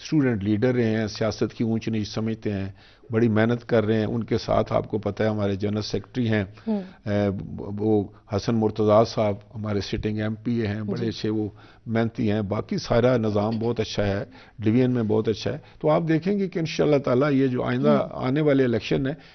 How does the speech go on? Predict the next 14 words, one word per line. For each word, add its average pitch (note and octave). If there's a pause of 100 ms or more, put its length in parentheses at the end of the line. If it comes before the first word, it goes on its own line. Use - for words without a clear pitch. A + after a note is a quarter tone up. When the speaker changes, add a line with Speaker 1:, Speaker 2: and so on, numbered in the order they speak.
(120)
Speaker 1:
इसमें D3
आपको C#3+
पीपल्स D3
पार्टी D3
की D3
कारकर्दगी B2+
नजर A#2
आएगी। F#2
Speaker 2:
सही। F#3+
सर, B3+
हम A3
अब G#3+
क्लोजिंग A3+
के B3+